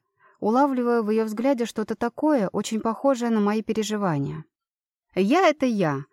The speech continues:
а ты — это ты. Мы все разные». Зоя Марковна сжимает моё плечо в знак поддержки. «Думай сама, это твоя жизнь, и только ты решаешь, как её проживать». «Я в растерянности. Честно признаюсь я.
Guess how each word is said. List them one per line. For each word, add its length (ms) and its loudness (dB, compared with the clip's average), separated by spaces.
а 140 -2
ты — 240 2
это 180 0
ты. 420 -2
Мы 140 2
все 220 0
разные». 560 -2
Зоя 300 2
Марковна 460 2
сжимает 440 0
моё 220 4
плечо 340 -4
в 60 -6
знак 240 0
поддержки. 720 -4
«Думай 380 4
сама, 500 4
это 140 -2
твоя 460 2
жизнь, 400 0
и 100 0
только 340 2
ты 240 2
решаешь, 500 0
как 260 -2
её 180 2
проживать». 720 -6
«Я 240 -2
в 20 -4
растерянности. 960 0
Честно 320 0
признаюсь 680 -2
я. 140 -16